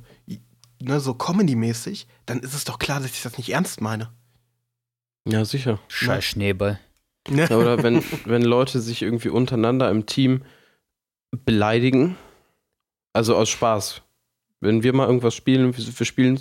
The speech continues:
Speaker 2: alle zusammen, beleidigen wir uns ja auch gegenseitig oder so,
Speaker 1: Nein,
Speaker 2: ne?
Speaker 1: würden wir nie tun.
Speaker 2: <laughs> Aber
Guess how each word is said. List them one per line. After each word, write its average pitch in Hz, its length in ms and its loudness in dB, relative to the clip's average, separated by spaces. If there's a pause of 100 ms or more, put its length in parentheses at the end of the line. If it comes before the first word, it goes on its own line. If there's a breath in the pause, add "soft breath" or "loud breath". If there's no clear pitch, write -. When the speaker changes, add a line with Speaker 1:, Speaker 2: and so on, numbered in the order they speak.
Speaker 2:
alle 117 220 0
zusammen, 127 380 0 (480 loud breath)
beleidigen 110 520 2
wir 113 80 4
uns 110 120 0
ja 98 100 4
auch 139 240 2
gegenseitig 101 580 2
oder 95 180 2
so, - 100 2
Speaker 1:
Nein, 110 320 2
Speaker 2:
ne? 123 60 -2
Speaker 1:
würden 131 140 2
wir 131 80 2
nie 139 100 2
tun. 143 260 -2 (300 loud breath)
Speaker 2:
<laughs> - 640 -2
Aber - 400 -2